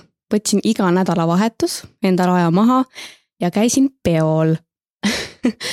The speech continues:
Ma olen, äh, no enam ei ole, sest nüüd mul on kaks last ja mul on, eks, niisugune,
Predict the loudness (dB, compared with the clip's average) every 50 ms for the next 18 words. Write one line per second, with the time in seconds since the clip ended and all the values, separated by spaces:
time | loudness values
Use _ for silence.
0 | -10 -10 -12 -6 -4 -2 0 2 2 2 2 2 2 2 2 2 2 2 2 0
1 | -2 -4 _ _ -2 -2 0 2 2 2 2 4 4 4 2 2 2 0 0 0
2 | 0 0 0 2 2 0 0 -2 -4 -2 -2 -2 -2 -2 -2 -2 0 2 2 2
3 | 2 2 0 0 -2 -2 -2 -2 -2 -2 -2 0 0